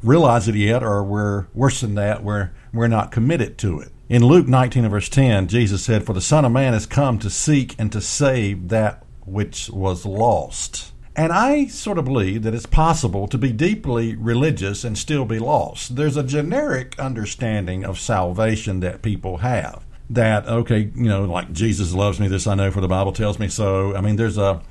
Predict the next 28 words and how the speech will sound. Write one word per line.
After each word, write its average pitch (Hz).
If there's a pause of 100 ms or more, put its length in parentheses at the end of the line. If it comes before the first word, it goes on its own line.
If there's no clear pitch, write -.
(340)
a 120
generic 113
understanding 113
of 110
salvation. 104
Okay, 101
I'm 107
saved, 101
and, 92 (420)
uh, 92
I 101
was 104
lost, 104
and 107
now 107
I'm 110
found. 104
And, 98 (240)
but 160 (260)
I, 160
I 151
guess 190
the 151
question 131 (300)
that 131
I'm 127
asking 143
is, 113